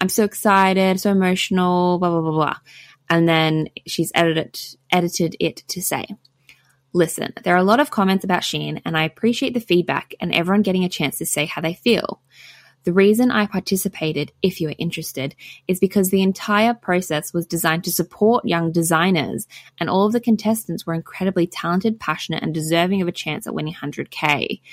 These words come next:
While I would love to, I'm not in a position to take on all of your comments and have individual conversations. I encourage you to, one, maybe take a look at it and see what you think before jumping to conclusions.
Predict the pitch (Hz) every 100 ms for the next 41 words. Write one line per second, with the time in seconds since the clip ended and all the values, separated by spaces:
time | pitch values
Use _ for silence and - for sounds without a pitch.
0 | - - - - _ _ _ 175 170 170
1 | 170 175 160 156 - - 160 165 160 175
2 | - - 220 233 214 - - 170 170 -
3 | 165 170 160 - 240 247 247 - 180 165
4 | - 160 165 156 156 - 156 - - 170
5 | - 170 170 - - - - - 175 175
6 | - 233 208 202 185 175 165 160 156 175
7 | 175 185 185 180 160 156 170 196 269 -
8 | 175 - 175 170 170 170 - 147 170 220
9 | 185 175 165 151 165 170 180 165 - -
10 | 143 139 64 57 - -